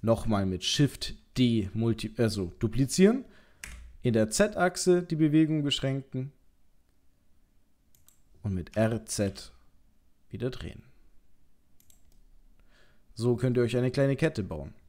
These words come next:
Das ist ein guter Zeitpunkt, damit ihr euch mit den Primitives, also den Standardobjekten,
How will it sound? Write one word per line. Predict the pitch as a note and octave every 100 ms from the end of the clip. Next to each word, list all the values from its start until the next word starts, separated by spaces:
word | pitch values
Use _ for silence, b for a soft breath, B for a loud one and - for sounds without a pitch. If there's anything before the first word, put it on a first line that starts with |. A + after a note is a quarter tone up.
| - - - - - - - - - - - b b b b - - - - _ - - - - - - -
Das | D3+ F#3
ist | F3+
ein | E3 D3
guter | D#3+ F3 D#3+
Zeitpunkt, | - B2+ C3 C#3 C#3
damit | C3 B2+
ihr | B2 G#2+
euch | A2+ -
mit | A2 G2+
den | G2 F#2+
Primitives, | - D3+ F3 E3+ D#3+ D#3 -
also | G#2 G#2
den | G#2 G#2
Standardobjekten, | C3 C#3 C#3 A#2 A2 A#2 A2+ - A#2+ G#2+